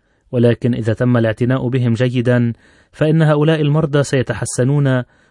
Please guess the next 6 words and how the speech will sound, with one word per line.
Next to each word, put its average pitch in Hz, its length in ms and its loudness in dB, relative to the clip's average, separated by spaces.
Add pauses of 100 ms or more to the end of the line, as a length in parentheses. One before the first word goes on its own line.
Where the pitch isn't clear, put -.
ويشعرون 127 560 0
أن 135 200 0
رغبتهم 127 540 -2
في 120 140 -4
الموت 123 320 0
تتضاءل. 113 880 -4